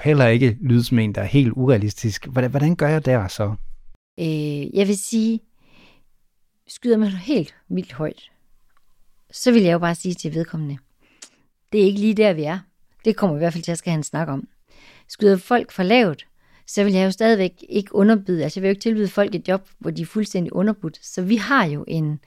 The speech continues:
Speaker 2: en ramme, hvor vi også tænker, "Hvorhen skal den her person, eller den her stilling, hvor ligger den?" Og så ved jeg godt, så tænker folk, "Hvorfor kan I ikke bare sige det?" Ja, det kan også godt ske, at man på et tidspunkt med den her nye lov omkring løngennemsigtighed, at,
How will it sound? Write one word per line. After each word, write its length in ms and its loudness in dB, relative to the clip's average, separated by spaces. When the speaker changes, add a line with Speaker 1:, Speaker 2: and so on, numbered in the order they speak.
Speaker 2:
en 540 -2
ramme, 280 6
hvor 120 4
vi 140 0
også 220 2
tænker, 300 2
"Hvorhen 340 2
skal 180 -4
den 140 4
her 100 2
person, 560 -2
eller 140 -4
den 140 2
her 140 0
stilling, 400 2
hvor 140 4
ligger 240 0
den?" 200 -2
Og 140 0
så 120 -2
ved 100 4
jeg 100 2
godt, 220 -2
så 140 -6
tænker 260 -4
folk, 180 -4
"Hvorfor 180 0
kan 100 -6
I 0 -
ikke 120 -8
bare 160 -2
sige 380 0
det?" 200 0
Ja, 220 2
det 100 0
kan 80 0
også 120 -2
godt 160 2
ske, 260 0
at 100 -4
man 140 0
på 100 -4
et 60 -2
tidspunkt 640 -4
med 380 0
den 180 2
her 100 6
nye 220 6
lov 220 6
omkring 420 0
løngennemsigtighed, 760 4
at, 80 0